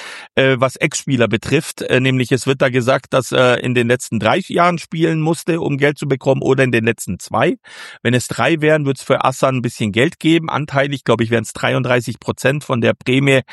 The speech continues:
äh, die die fifa ausschüttet. Aber die hat die fifa tatsächlich auch noch nicht offiziell bestätigt. Es wird für, äh, für die beiden Bosnier, Katic und Dzeko, wird es Geld geben.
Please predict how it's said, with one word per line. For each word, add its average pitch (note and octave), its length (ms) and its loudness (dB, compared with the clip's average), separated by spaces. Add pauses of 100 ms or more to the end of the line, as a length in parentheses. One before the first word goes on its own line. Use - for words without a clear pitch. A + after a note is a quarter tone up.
(400)
äh, C3 140 2
die C3 100 -2
die B2+ 140 2
fifa C#3+ 240 2
ausschüttet. E3+ 480 0
Aber C3 240 2
die C#3+ 240 -2
hat C#3+ 160 0
die D3 80 -2
fifa D3+ 320 -4
tatsächlich C3+ 520 -4
auch C#3 120 2
noch D3 100 0
nicht C3+ 200 -4
offiziell B2 420 0
bestätigt. C#3 580 -4 (400)
Es A#2+ 160 0
wird F#3+ 180 0
für, E3+ 520 2
äh, C#3+ 400 2
für D3 100 -4
die C3+ 100 2
beiden C3 280 -2
Bosnier, F3 600 0
Katic D3 440 -2
und A#2+ 180 -6
Dzeko, D3+ 320 -2
wird B2+ 140 -2
es C3 140 -10
Geld A2 320 -2
geben. C#3 300 0